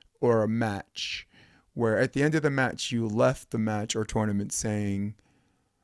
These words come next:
um, "This is, I think I could do this for real. I think I could do this for a living.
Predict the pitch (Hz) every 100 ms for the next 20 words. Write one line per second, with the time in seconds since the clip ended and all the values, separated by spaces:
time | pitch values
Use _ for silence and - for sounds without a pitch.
0 | _ _ - 117 107 104 101 127 - 131
1 | - - 156 139 123 110 107 - 95 98
2 | 90 120 120 123 113 104 101 98 - 104
3 | 90 85 78 98